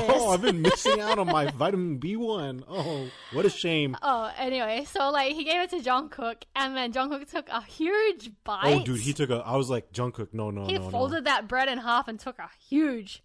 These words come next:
Speaker 2: chunk of that, and his
Speaker 1: A
Speaker 2: face
Speaker 1: very
Speaker 2: was, like,
Speaker 1: regrettable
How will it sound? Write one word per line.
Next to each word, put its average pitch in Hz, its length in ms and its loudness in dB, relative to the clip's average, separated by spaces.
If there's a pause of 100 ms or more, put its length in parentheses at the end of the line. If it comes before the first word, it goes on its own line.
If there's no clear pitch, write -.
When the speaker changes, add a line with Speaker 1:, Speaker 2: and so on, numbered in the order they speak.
(120)
Speaker 2:
chunk - 440 2
of 262 140 -2
that, 240 160 2 (260)
and 277 160 0
his 311 220 -2 (120)
Speaker 1:
A 262 140 4
Speaker 2:
face - 100 6
Speaker 1:
very 156 340 6
Speaker 2:
was, 151 120 4
like, 147 160 -2
Speaker 1:
regrettable 123 960 4